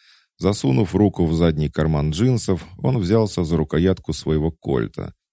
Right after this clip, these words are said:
потому что всегда лучше держать пистолет в руках, чем в кармане штанов —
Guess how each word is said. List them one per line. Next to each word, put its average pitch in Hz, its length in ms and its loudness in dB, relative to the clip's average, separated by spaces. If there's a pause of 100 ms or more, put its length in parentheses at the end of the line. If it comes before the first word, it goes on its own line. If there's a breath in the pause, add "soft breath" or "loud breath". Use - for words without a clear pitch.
(120)
потому 110 360 -4
что 90 180 -4
всегда 95 540 -2
лучше 85 340 -2
держать 90 380 0
пистолет 80 440 -4
в - 60 -10
руках, 76 640 -4
чем 69 180 -10
в - 80 -16
кармане 71 340 -4
штанов — 69 580 -6